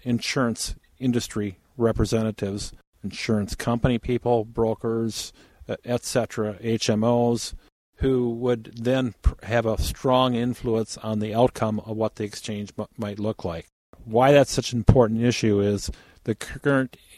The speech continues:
insurance H M Os have given us a very broken system that now offers out a ver-, something that's highly unaffordable, for, for many people, they're offering diminished coverage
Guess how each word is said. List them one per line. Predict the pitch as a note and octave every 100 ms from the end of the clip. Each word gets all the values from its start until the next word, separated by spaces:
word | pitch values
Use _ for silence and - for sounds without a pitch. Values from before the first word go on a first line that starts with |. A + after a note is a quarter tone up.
| -
insurance | C#3+ A#2+ - - C3 A#2 -
H | B2+ A#2 -
M | A#2+ A2+
Os | A#2+ A2 G#2+ -
have | A2 G#2
given | A2 A#2+ B2 A#2
us | G2+ -
a | A2+
very | G2 G2+ B2 B2+ B2+
broken | A2+ A#2 A2 G#2+
system | - G#2+ - G#2 G2+ _ _ _ -
that | A2+ A2 - -
now | A#2+ A#2 A2+ A#2 B2 B2 A#2 -
offers | A2+ A#2+ A2+ A2+
out | A#2+ A2+ A2 - -
a | G#2
ver-, | G2 A2 -
something | - B2 A#2
that's | A2 - - - - G#2+
highly | G2+ - C3+ C#3
unaffordable, | B2 B2 - A2+ A2 G#2 G#2+ _ - - - _
for, | - G#2
for | G2 G#2+
many | G#2 C3+
people, | D3+ G#2+ G#2+ A2+ B2+ _ - - - -
they're | A2+
offering | A2+ A2 A2 G2+
diminished | F#2 G#2+ A#2 D#3 - - _ _ -
coverage | - C#3+ G2+ A2 -